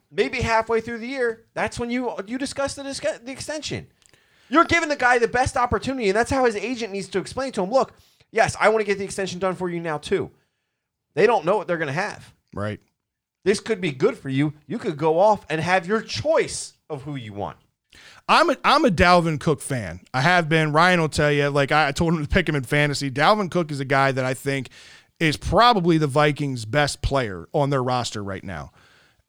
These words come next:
Speaker 2: But you also know how I feel about the running back position,
Speaker 1: Right.
Speaker 2: talking about finances and long-term, right? We've talked about it at, at,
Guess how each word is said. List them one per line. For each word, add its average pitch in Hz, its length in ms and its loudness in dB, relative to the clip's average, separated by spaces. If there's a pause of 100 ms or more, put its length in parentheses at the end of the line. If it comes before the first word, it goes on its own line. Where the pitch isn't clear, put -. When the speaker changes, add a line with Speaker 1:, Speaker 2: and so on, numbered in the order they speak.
(720)
Speaker 2:
But 175 320 6
you 165 160 2
also 185 280 6
know 151 200 4
how 143 160 4
I 135 80 0
feel 131 300 0
about 113 320 -4
the 131 80 -4
running 180 300 4
back 98 240 -6
position, 98 500 -8 (280)
Speaker 1:
Right. - 80 -6
Speaker 2:
talking 156 320 4
about 139 260 -2
finances 139 840 0
and 120 200 -8
long-term, 131 680 0
right? 135 220 -4 (420)
We've 120 440 -4
talked 170 240 6
about 160 240 4
it 151 100 2
at, 151 300 0
at, 143 120 -2